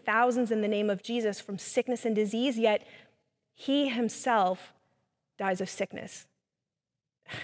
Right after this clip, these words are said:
That certainly didn't go the way that I expected it to. I thought for sure God would heal him and he would only die in old age from natural causes.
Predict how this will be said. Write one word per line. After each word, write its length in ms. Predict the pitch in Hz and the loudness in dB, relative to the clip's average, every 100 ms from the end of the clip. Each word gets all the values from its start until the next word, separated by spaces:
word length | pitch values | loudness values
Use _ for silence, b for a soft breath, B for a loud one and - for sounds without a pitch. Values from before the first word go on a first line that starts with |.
| B _ - | B _ -8
That 180 | 208 | -6
certainly 400 | - 220 214 202 | -2 0 0 0
didn't 240 | 196 196 190 | 0 -2 -2
go 80 | 185 | -2
the 100 | 180 | 0
way 100 | 180 | 0
that 120 | 180 | 0
I 100 | 175 | -2
expected 480 | 175 - 190 - 196 | -4 -12 -14 -12 -14
it 120 | - | -12
to. 220 | - - - b b b b b | -12 -12 -12 b b b b b
I 220 | 262 311 | 2 2
thought 320 | 359 339 311 - | 4 2 2 0
for 100 | 254 | -2
sure 460 | - - 302 202 | 0 0 4 4
God 360 | 196 233 226 220 | 2 2 2 2
would 120 | 247 | -2
heal 340 | - 262 262 | -2 -2 0
him 260 | 277 330 370 - B B B | 2 2 0 -4 B B B
and 120 | 240 | -2
he 100 | 226 | 4
would 140 | 254 254 | 4 6
only 300 | - 285 302 | 4 4 2
die 360 | 262 247 226 214 | 4 4 6 4
in 200 | 226 220 - | 4 2 6
old 240 | 226 220 | 6 8
age 280 | 220 202 190 | 6 4 2
from 160 | 202 190 | -2 -2
natural 340 | 185 - 190 | -2 -4 -8
causes. 640 | - 175 170 180 185 - | -6 -6 -6 -8 -12 -16